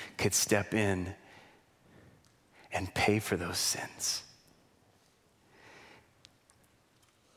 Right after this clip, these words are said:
If sins can be paid for, they will surely be paid for by the innocent, precious blood of King Jesus. And the empty tomb proves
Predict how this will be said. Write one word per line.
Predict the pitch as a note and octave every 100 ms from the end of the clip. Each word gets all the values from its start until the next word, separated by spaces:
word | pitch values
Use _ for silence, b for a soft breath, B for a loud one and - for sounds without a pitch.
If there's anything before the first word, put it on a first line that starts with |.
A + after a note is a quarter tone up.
| _ _ _ - _ _ _ - -
If | C#3
sins | - - D#3+ E3
can | - D3
be | C3
paid | - C#3 C3 B2
for, | C3 A2+ - B
they | C#3+
will | B2 A#2+
surely | - E3 C#3+ C3
be | A#2 A2+
paid | - B2 A2
for | A2+
by | G#2+ G#2+
the | A2
innocent, | A2+ B2+ A#2 - G#2+ A2
precious | - A2+ - G#2+
blood | - F#2+ F#2 F#2 - B B
of | G2+ -
King | G#2 F2+
Jesus. | E2+ E2+ E2+ - - - - - _ _ b b b b b b b
And | F#2
the | G2
empty | A2 G#2 -
tomb | - G#2 F2+ F2
proves | - F#2+ F2+ F2 - -